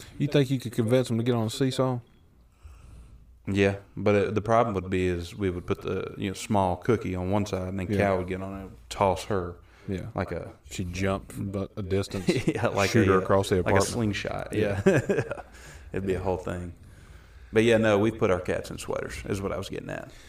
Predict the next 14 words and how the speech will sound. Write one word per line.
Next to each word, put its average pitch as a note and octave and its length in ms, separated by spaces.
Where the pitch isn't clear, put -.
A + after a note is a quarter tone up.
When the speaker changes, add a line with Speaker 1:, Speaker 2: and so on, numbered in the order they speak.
Speaker 2:
Yeah. - 80
Speaker 1:
Maybe D#3 240
we C#3 160
could C3 140
do C3+ 160
that. C#3+ 320
Maybe A#2+ 720
we A2+ 180
could A#2+ 220
do, G2 560
uh, F2 600
we A#2+ 200
got D3+ 180
phones. C#3 320